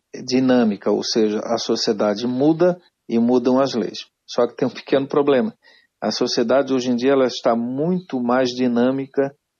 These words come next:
do que as leis conseguem acompanhar. Então a gente tá tratando de uma lei lá de noventa e oito, que já houve várias revoluções, e o artigo que trata do direito de transmissão continua o mesmo.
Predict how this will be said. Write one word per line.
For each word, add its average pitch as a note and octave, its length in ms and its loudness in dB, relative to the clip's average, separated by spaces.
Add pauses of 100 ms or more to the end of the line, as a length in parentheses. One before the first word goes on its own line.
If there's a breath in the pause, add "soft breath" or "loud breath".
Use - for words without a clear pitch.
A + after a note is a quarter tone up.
do A2 200 0
que B2 200 2
as A#2+ 200 2
leis A#2 500 2
conseguem A2+ 720 0 (340)
acompanhar. A#2 680 0 (340)
Então - 240 -2
a A#2 60 4
gente A#2 320 0
tá A2+ 140 0
tratando A2+ 460 0
de A2+ 60 2
uma A2 180 2
lei A2 240 4
lá A#2+ 300 4
de D#3+ 120 0
noventa A#2+ 400 2
e G#2+ 40 4
oito, G#2+ 480 0 (480 soft breath)
que A2 120 -6
já A2 160 0
houve A#2+ 340 4
várias A#2+ 560 2
revoluções, B2+ 1040 -2 (560 soft breath)
e A#2 120 0
o B2+ 120 4
artigo D#3+ 640 2
que - 100 -6
trata A#2+ 500 0
do A2 160 -6
direito A#2 680 -2
de - 100 -20
transmissão A#2+ 640 -2
continua B2 520 -4
o D3+ 60 -4
mesmo. B2 340 0